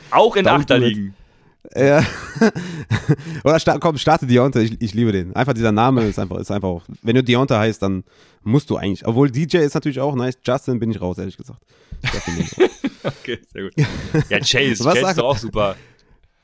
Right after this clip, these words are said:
Speaker 2: Chase ist auch super, ey, Chase bei mir auch ist richtig hoch. Äh, Chase, äh, ist sehr hoch bei mir diese Woche. Ähm, ja, wie gesagt, äh, Wide Receiver zweiundzwanzig, äh, ähm, äh, doch zweiundzwanzig, also von daher auch Strong Start diese Woche.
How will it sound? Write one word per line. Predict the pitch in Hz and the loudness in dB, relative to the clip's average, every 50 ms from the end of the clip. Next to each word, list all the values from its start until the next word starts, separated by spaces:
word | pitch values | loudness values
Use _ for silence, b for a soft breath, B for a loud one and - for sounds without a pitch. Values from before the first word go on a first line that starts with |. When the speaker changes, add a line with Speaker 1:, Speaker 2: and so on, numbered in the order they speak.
| - - - 110 107 | -20 -18 -16 -16 -12
Speaker 2:
Chase | - - 123 131 185 226 | -4 0 2 4 2 2
ist | 202 269 | 2 2
auch | - 226 | 2 2
super, | 175 143 117 110 | 2 2 4 4
ey, | 113 135 135 | 4 4 4
Chase | - - 135 165 196 | 2 2 0 -2 0
bei | - 151 151 | 0 2 2
mir | 147 143 | 4 4
auch | 151 147 | 4 2
ist | 123 - - | 2 0 -2
richtig | 160 - - 120 117 | -4 -4 -4 -4 -2
hoch. | 139 131 123 - - - | -2 -2 -2 -4 -8 -6
Äh, | - 104 98 | -4 -4 -4
Chase, | 101 - - 113 117 127 123 - - - | -2 -2 0 0 0 0 -2 -8 -14 -14
äh, | - - 110 110 110 | -10 -8 -8 -6 -8
ist | 113 - | -8 -10
sehr | - - 107 104 120 120 | -12 -8 -4 0 2 2
hoch | 107 110 104 | 2 0 -2
bei | - 82 | -4 -6
mir | 85 87 85 | -6 -6 -6
diese | 85 85 85 | -8 -10 -10
Woche. | 85 90 101 - 147 b b b b b b b b b - | -10 -12 -12 -12 -16 b b b b b b b b b -4
Ähm, | - 110 123 127 131 135 131 135 135 135 139 143 139 139 131 - - _ _ _ _ _ _ _ _ - - _ _ _ - | 0 4 4 6 6 6 4 2 2 2 2 2 2 2 0 -2 -6 _ _ _ _ _ _ _ _ -20 -20 _ _ _ -2
ja, | 120 120 110 101 | 0 2 2 0
wie | 107 | 0
gesagt, | 113 120 117 110 - - | 0 0 0 0 -2 -4
äh, | - 95 95 101 101 | -6 -6 -4 -2 -2
Wide | 110 117 - - | -2 -2 -2 -4
Receiver | 110 - 120 110 107 107 104 - _ | -6 -4 0 2 2 2 2 -2 _
zweiundzwanzig, | - - - - 120 131 139 127 110 - - | -18 -14 -4 0 2 4 4 2 2 0 0
äh, | - 127 123 123 127 123 | 0 2 2 2 2 2
ähm, | 120 117 120 117 110 | 0 0 0 -2 -2
äh, | - - 147 | 0 2 2
doch | 147 147 - | 2 2 2
zweiundzwanzig, | - - 143 139 123 - 110 101 101 110 117 - | 0 0 0 2 2 0 -2 -2 -2 -4 -4 -4
also | 101 98 98 | -4 -4 -4
von | - 107 | -2 -2
daher | 101 107 107 107 104 | 0 2 2 2 2
auch | 113 110 - | 2 0 0
Strong | - 107 104 | -2 -2 -2
Start | 98 - 107 98 92 - - _ - | -2 -2 -2 -2 -4 -6 -10 _ -14
diese | 87 85 87 | -12 -12 -12
Woche. | 92 95 - | -12 -12 -14